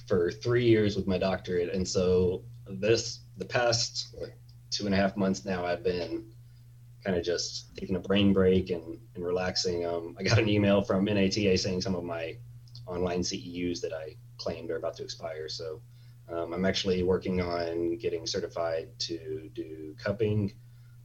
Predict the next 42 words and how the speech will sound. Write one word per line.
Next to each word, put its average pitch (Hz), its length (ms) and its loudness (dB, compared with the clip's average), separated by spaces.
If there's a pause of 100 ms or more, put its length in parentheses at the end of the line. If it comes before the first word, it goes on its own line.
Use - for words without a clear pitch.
(140)
um, 80 440 -12 (1000)
and 87 120 -6
then 85 120 -6
hopefully 85 360 -6
needling 85 640 0 (120)
sometime 90 360 -4
in 85 80 -4
the 85 60 -4
future. 82 480 -8 (460)
Um, 82 360 -18 (140)
but, 87 340 0 (640)
you 87 120 -12
know, 78 120 -10
with, 78 120 -10 (880)
I, - 140 -6 (280)
I 120 100 2
really 123 280 8
like 104 300 4
going 98 360 4
and 95 260 2
listening 92 380 2
to 87 60 2
people 95 340 -2
speak 92 380 -4
in 85 220 -2
person, 104 680 2
but 85 140 -2
obviously 85 340 -4
with - 140 -8
the - 40 -20
pandemic, 85 380 -8
the 87 60 -10
way 82 140 -10
it's 78 120 -14
going, 80 380 -12 (180)
that's - 160 -12
been 85 140 -10
limited. 85 320 -8 (120)
But 92 120 -4
I 90 40 -4
do 90 200 -2
enjoy 87 500 0